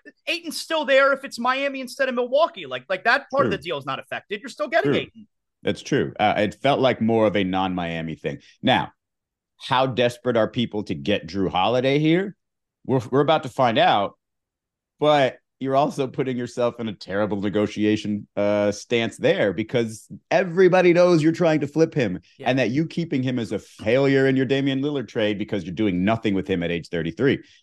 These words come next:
Speaker 2: And so, um, it doesn't really put them in a position where they're gonna get this windfall that Miami wasn't offering. Now, again, I think there's different reports on what Miami offered, but if they offered, you know, essentially the picks that they can offer and swaps, then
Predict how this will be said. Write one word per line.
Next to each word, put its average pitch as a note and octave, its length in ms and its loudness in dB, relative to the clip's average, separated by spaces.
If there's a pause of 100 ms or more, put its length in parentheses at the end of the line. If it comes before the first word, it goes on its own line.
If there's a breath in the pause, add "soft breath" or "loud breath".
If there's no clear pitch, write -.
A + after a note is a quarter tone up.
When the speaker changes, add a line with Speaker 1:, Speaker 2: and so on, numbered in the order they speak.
(240 soft breath)
Speaker 2:
And G#2 160 -2
so, G#2 640 4 (480)
um, G#2 560 2 (100)
it - 220 -4
doesn't C3 400 0
really G2+ 720 -2 (200)
put C#3+ 140 -4
them G2+ 140 0
in G2 80 2
a - 20 -2
position F#2 320 -4
where F#2 100 0
they're F2 120 -2
gonna F#2+ 220 -2
get F#2 200 -2
this F2 160 -8
windfall F2+ 600 0
that F#2+ 140 -6
Miami F#2 500 -4
wasn't F2+ 340 -4
offering. D#2+ 420 -6
Now, F#2 140 -2
again, G2+ 400 0 (920)
I - 40 -14
think C#2+ 180 -14
there's D#2 220 -8
different F2+ 320 -4
reports G2 340 -2
on F2 80 -4
what F2+ 140 0
Miami F#2 300 0
offered, F#2+ 440 -2 (320)
but F2+ 80 0
if F2+ 100 -4
they - 120 4
offered, F#2+ 520 2
you F#2+ 80 -2
know, D#2+ 180 -4
essentially G2 380 -4
the D#2 100 -8
picks - 260 -4
that E2 80 -12
they G2 100 0
can F#2 140 -6
offer G2+ 380 0
and F2+ 220 -4
swaps, - 580 -2
then F2 460 -4